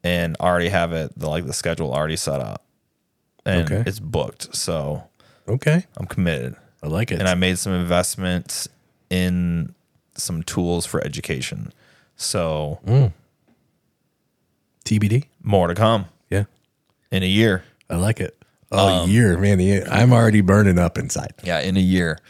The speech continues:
Speaker 1: Um, but it was just a busy, very busy week for me.
Speaker 2: Yeah.
Speaker 1: Like, this is, and this is the perfect day out s-, right now where I'm like, I just wanna chill.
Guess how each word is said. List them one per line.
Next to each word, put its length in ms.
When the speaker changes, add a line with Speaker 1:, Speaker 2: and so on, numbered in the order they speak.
Speaker 1:
Um, 680
but 140
it 20
was 140
just 160
a 40
busy, 500
very 260
busy 280
week 200
for 120
me. 240
Speaker 2:
Yeah. 180
Speaker 1:
Like, 380
this 240
is, 280
and 140
this 160
is 100
the 80
perfect 340
day 320
out 220
s-, 120
right 200
now 220
where 140
I'm 100
like, 200
I 120
just 140
wanna 180
chill. 280